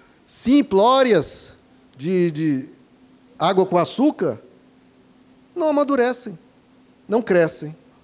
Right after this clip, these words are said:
Histórias que provocam nas pessoas uma força. Olhe para a serpente. Eu cresci, e eu acho que muitos de nós cresceram, cresceram assistindo seriados de heróis.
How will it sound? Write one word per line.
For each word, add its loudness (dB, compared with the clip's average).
Histórias 0
que -8
provocam 2
nas 0
pessoas 0
uma -4
força. -4
Olhe 2
para 0
a -6
serpente. -10
Eu 4
cresci, 0
e -10
eu 4
acho -2
que -2
muitos 0
de 0
nós 0
cresceram, 2
cresceram 0
assistindo 0
seriados 2
de -2
heróis. 0